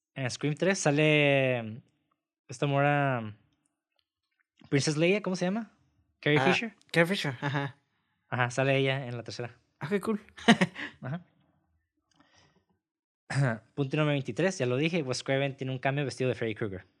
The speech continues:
Speaker 2: Sí.
Speaker 1: Pim, pim, pim. Y punto número veinticuatro, punto final, ya para terminar este episodio.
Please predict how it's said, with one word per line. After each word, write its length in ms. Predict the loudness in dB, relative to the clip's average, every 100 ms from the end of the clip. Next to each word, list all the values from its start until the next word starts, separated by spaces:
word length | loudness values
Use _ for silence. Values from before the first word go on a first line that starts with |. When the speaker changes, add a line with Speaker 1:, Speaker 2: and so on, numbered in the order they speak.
| _ _ _ -20 -8
Speaker 2:
Sí. 200 | -4 -4
Speaker 1:
Pim, 100 | -4 -6 -6
pim, 100 | -6
pim. 100 | -8 -12 _ _ -20 -20 -20 _ _ _ _ _ _ _ _ -2
Y 200 | 2 2
punto 320 | 0 -2 0
número 240 | 0 0 0
veinticuatro, 640 | -2 0 0 0 -2 -6 _ _ _ _
punto 240 | -10 -10
final, 380 | -8 -4 -2 -4
ya 120 | -6
para 160 | -6 -6
terminar 260 | -6 -6 -6
este 120 | -8
episodio. 360 | -4 0 0